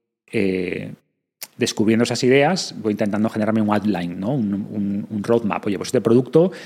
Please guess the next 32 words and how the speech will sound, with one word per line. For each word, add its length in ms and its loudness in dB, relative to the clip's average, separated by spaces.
creo 140 -6
que 60 0
estos 120 -4
son 120 2
los 100 -2
elementos 300 -2
principales 480 -2
que 100 -6
tiene 160 -4
que 100 -6
cubrir 440 0
o 120 -10
cómo 240 -8
tengo 260 -6
que 220 -4
orientarlo. 680 -6
Yo 800 2
creo 180 2
que 80 4
la, 220 6
la 120 0
consultoría 920 2
me 160 -2
ayudó 260 0
mucho. 520 -2
Bueno, 180 -8
primero 240 0
la 80 0
ingeniería, 600 2
yo 80 -4
soy 140 -6
ingeniero, 540 2